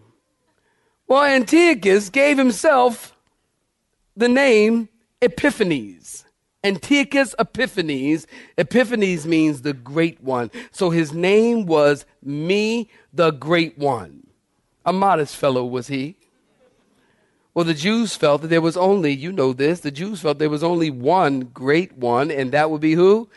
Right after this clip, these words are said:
God. And so they decided to play on his name and do, like, a play on words on his name. So they called him Antiochus Epimanes. Epimanes, which means me,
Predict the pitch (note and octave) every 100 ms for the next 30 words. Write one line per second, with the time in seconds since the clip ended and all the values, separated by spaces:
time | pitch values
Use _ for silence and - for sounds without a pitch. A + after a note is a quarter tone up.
0 | - _ A#2 C#3 B2+ A#2 C3+ D#3+ C#3 D3
1 | C#3 D3 D3 - C#3 C3+ C3+ B2+ - -
2 | F3+ D#3+ B2 A#2 - - - _ - C#3+
3 | C#3 B2 C3+ A#2+ C#3 D3 D3+ C#3+ B2+ C3
4 | B2+ B2 - D3+ C3+ C3 C#3+ D3 C#3+ C#3+
5 | C#3 B2+ C#3+ D3+ F3 _ - - - D#3+
6 | D3 - F3 G3+ G#3 D#3+ C#3 - - C#3+
7 | C#3 B2 - G#3 G#3+ G#3+ G#3+ G#3+ - _
8 | _ _ _ _ - F#3 - E3 D#3+ E3+
9 | E3 C3 G#2 E2 - - _ _ _ _
10 | - F3+ F3 E3+ G3 G#3 D#3+ D3 B2+ C3
11 | C#3+ C3+ D3 C#3 C3+ - - A2+ C3 F3
12 | F3 F3+ F#3